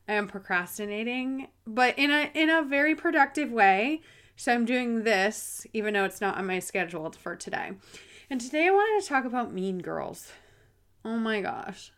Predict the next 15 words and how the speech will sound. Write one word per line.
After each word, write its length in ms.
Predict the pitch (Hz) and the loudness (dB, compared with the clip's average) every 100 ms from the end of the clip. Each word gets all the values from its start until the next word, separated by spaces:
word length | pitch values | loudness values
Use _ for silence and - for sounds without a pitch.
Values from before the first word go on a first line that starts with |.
| _ - | _ -4
Has 120 | 262 | 2
anybody 300 | 359 392 370 | 4 6 6
seen 200 | 320 294 | 4 2
that 160 | 294 | 4
movie? 460 | 233 240 254 254 247 - - _ _ _ _ _ _ _ _ _ _ | 4 2 0 0 -4 -16 -20 _ _ _ _ _ _ _ _ _ _
Y'all, 400 | - 185 160 131 185 _ _ _ | -2 2 2 0 -8 _ _ _
if 160 | 214 196 | -4 0
you 80 | |
haven't 260 | 214 240 240 | 2 2 0
seen 200 | 247 226 | -2 0
that, 240 | 185 - _ _ | 0 -2 _ _
that 200 | 196 185 | -6 -2
movie, 420 | 185 165 - - - _ _ _ _ _ - | -2 -4 -8 -12 -18 _ _ _ _ _ -8
y'all 220 | 196 190 | -2 0
might, 180 | 196 | 0